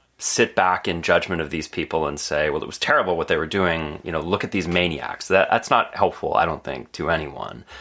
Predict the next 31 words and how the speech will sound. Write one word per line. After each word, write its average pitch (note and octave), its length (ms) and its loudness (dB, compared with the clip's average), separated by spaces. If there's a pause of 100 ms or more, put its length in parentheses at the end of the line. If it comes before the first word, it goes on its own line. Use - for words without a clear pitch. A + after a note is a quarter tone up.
(220)
And A2+ 120 6
I - 20 6
also A2 240 4
think F2+ 140 4
it's - 160 -4
kind D2 220 2
of, - 280 -6
I - 80 4
don't E2+ 160 2
think F2 140 -2
it - 100 -6
captures - 340 -2
who E2+ 100 0
they D#2 100 2
were, D2+ 180 4
'cause - 120 -4
I D#2+ 60 2
think D#2+ 120 0
most D2+ 200 0
of D#2+ 80 -2
them D2+ 60 -4
weren't E2 260 2 (120)
maniacs. C2 480 -6
I D2+ 40 -2
mean, D#2 120 0
I D#2+ 40 2
think D2 140 -4
they D#2 80 0
made D2+ 260 -2
choices - 480 -2
that D2 220 0